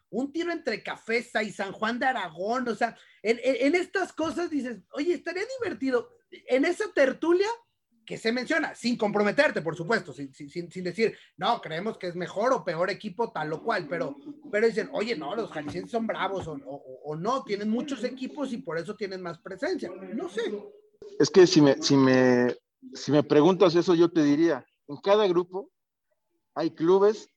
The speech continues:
Speaker 2: que lo están haciendo muy bien,
Speaker 1: Claro.
Speaker 2: clubes que están peleando por todo y que estoy seguro que si se enfrentan contra algún equipo que, por ejemplo, quedó en la parte alta, le van a dar pelea. ¿Por qué? Porque la fase final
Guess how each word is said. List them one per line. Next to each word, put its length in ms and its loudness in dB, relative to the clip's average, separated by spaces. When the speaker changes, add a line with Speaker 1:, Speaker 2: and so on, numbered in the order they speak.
Speaker 2:
que 340 -2
lo 220 -6
están 180 -4
haciendo 300 -2
muy 160 0
bien, 280 0
Speaker 1:
Claro. 160 -20
Speaker 2:
clubes 280 -4
que 80 -8
están 240 -2
peleando 420 0
por 140 -8
todo 360 -2
y 240 -12
que 680 0
estoy 300 0
seguro 500 2
que 120 -12
si 100 -12
se 140 -10
enfrentan 440 -2
contra 440 0
algún 420 4
equipo 400 -4
que, 140 -8
por 140 -4
ejemplo, 300 -2
quedó 200 2
en 60 2
la 120 0
parte 280 0
alta, 320 0
le 100 -2
van 100 2
a 60 4
dar 120 4
pelea. 320 -4
¿Por 180 -2
qué? 200 4
Porque 220 -4
la 100 2
fase 240 -2
final 400 -4